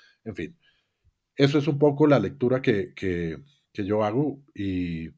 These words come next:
y es un tema que siempre lo he dicho, creo que Colombia, con todo lo que ha pasado en los últimos años, el acuerdo de paz, Colombia es un país que transita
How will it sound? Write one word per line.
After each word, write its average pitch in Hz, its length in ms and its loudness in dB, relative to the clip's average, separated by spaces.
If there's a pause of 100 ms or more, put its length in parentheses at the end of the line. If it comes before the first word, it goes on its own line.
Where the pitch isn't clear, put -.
(640)
y 87 720 -6
es - 160 -6
un 123 220 -6
tema 120 480 0 (300)
que 87 520 -4 (100)
siempre 117 480 0
lo 113 240 0
he 110 40 2
dicho, 135 280 -4
creo 104 180 -4
que - 120 -6
Colombia, 104 580 -2 (540)
con 85 440 -4 (200)
todo 113 160 4
lo 113 100 2
que - 100 -4
ha 85 60 -2
pasado 110 240 0
en 120 80 0
los 95 140 -6
últimos 95 340 -4
años, 98 260 -4
el 95 80 0
acuerdo 90 320 -6
de 110 80 -8
paz, 98 220 -8
Colombia 104 320 -6
es 104 60 -4
un 113 100 -6
país 107 240 -2
que 113 100 -2
transita 101 720 -6